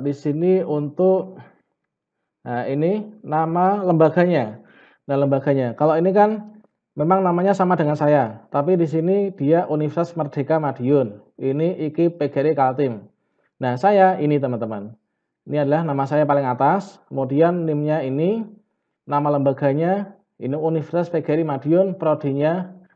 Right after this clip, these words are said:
eh, pendidikan guru sekolah dasar. Nah, bener kan? Kalau ingin melihat detail tentang, kalau ini kan kita sampai sini saja, ini nim kita atau N P M sudah kelihatan ya, ini adalah nimnya.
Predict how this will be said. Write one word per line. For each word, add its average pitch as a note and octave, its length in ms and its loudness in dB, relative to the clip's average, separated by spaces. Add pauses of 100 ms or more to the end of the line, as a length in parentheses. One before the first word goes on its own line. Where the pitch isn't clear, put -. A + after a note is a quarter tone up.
(240)
eh, C#3 160 -2
pendidikan C#3+ 480 -2
guru D3+ 160 0
sekolah C#3 240 -6
dasar. A#2 640 -8
Nah, A#2+ 320 -4
bener D#3+ 240 0
kan? F3+ 200 2 (680)
Kalau F#3 320 4
ingin B3 320 0
melihat G3+ 480 2
detail F#3 480 0
tentang, E3+ 720 -2
kalau E3 240 0
ini G#3+ 80 -2
kan C4 240 0
kita G#3+ 240 -2
sampai F3+ 240 -2
sini F3 160 -2
saja, D3 400 -2
ini E3+ 240 -2
nim G3 240 0
kita C3 480 -2
atau D3 160 -2
N D3 240 -2
P - 80 -6
M F3 160 -6
sudah D#3 240 -4
kelihatan C#3+ 480 0
ya, A2 100 -2
ini D3 180 -4
adalah D#3 200 0
nimnya. B2+ 500 -6